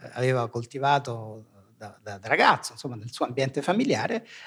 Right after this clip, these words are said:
eh, in alcune poesie utilizza, eh, la toponomastica nello stesso modo, lo fa Sereni, lo fa Char, c'è tutta una tradizione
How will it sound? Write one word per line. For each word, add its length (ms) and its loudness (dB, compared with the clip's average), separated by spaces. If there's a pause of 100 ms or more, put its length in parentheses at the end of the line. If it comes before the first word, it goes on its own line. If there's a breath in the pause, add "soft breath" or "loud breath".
eh, 140 -12
in 180 4
alcune 320 6
poesie 400 6
utilizza, 960 2
eh, 40 -14
la 100 -4
toponomastica 720 2
nello 180 -2
stesso 340 -6
modo, 440 4
lo 80 -4
fa 160 -4
Sereni, 600 6
lo 100 -2
fa 120 -4
Char, 440 6
c'è 180 -2
tutta 220 0
una 140 4
tradizione 760 2